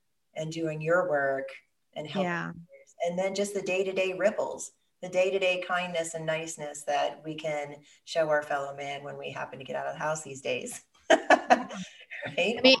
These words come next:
Speaker 2: and, and a smile, even a smile under your mask. You
Speaker 1: Yeah.
Speaker 2: know, people can tell when you're smiling under the mask.
Speaker 1: Yeah.
Speaker 2: You can see it in their eyes.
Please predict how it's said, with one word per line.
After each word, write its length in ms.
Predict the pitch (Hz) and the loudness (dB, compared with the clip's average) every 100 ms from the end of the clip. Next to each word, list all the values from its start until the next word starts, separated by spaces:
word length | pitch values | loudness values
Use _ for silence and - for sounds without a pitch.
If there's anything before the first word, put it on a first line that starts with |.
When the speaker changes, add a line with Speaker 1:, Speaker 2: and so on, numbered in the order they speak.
| - | 10
Speaker 2:
and, 300 | 254 262 233 | 12 10 8
and 160 | 254 254 | 10 10
a 40 | |
smile, 600 | 240 262 262 294 262 208 | 10 12 12 12 12 12
even 280 | 190 247 262 | 10 8 8
a 60 | 247 | 8
smile 400 | 254 240 240 240 | 8 10 10 8
under 180 | 233 | 6
your 160 | 240 233 | 6 6
mask. 580 | 226 240 208 190 - - - _ _ - | 8 10 8 6 -6 -12 -20 _ _ 4
You 120 | 220 | 8
Speaker 1:
Yeah. 80 | 208 | 8
Speaker 2:
know, 80 | 220 - 294 _ - | 8 2 -10 _ 4
people 220 | 339 339 427 | 6 6 6
can 200 | 392 339 | 4 4
tell 260 | 269 220 | 8 8
when 140 | 202 202 | 8 4
you're 100 | 190 | 2
smiling 680 | - 190 180 185 196 247 - - | 4 6 6 6 4 0 -4 0
under 220 | 208 202 | 2 2
the 100 | 202 | 4
mask. 480 | 190 196 - - - - _ _ | 6 6 4 -4 -16 -20 _ _
Speaker 1:
Yeah. 140 | - 269 | 2 4
Speaker 2:
You 60 | |
can 160 | 311 359 - | 4 2 0
see 160 | 302 262 | 0 2
it 80 | 202 | 2
in 100 | 214 | 2
their 180 | 208 | 4
eyes. 560 | 185 185 196 254 - - | 6 8 6 4 -2 -14